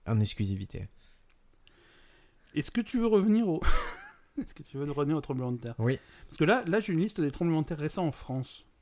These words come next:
Speaker 1: Ah, très bien.
Speaker 2: Donc, mais, mais vraiment récents.
Speaker 1: Dis-moi tout.
Speaker 2: C'est-à-dire que, hum, pop, pop, pop, à Pau, le douze avril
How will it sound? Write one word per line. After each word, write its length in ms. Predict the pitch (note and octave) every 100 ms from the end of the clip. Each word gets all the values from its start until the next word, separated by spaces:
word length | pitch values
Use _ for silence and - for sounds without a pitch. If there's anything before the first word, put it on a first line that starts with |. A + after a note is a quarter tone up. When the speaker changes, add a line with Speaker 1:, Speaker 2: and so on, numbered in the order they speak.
| _ -
Speaker 1:
Ah, 440 | C3 A2 G2+ F#2 F#2
très 200 | - D3+
bien. 220 | A2 F#2 - _ _ _ - _ _ _
Speaker 2:
Donc, 200 | C3 C3+ -
mais, 240 | C#3 C3
mais 120 | A#2
vraiment 280 | A#2 C#3 G#3+
récents. 320 | F#3+ F3+ D3+ D3 - _
Speaker 1:
Dis-moi 260 | C#3 D3+ A#2
tout. 240 | - A2+ E3+ -
Speaker 2:
C'est-à-dire 540 | _ B2+ C3+ C3 C#3 -
que, 1200 | C3+ B2+ C3 B2+ B2+ B2 B2 B2 B2 A#2+ A#2+ - _ _ _ _ _ _ _ _ _ -
hum, 520 | B2 A#2+ B2 B2 B2
pop, 140 | - A#2+
pop, 120 | A#2
pop, 200 | C#3 B2+ -
à 100 | A#2+
Pau, 320 | - D#3 E3+ - _ _ _ _ _ _ _ -
le 80 | A#2+
douze 240 | C3+ D#3
avril 380 | C#3+ B2+ C3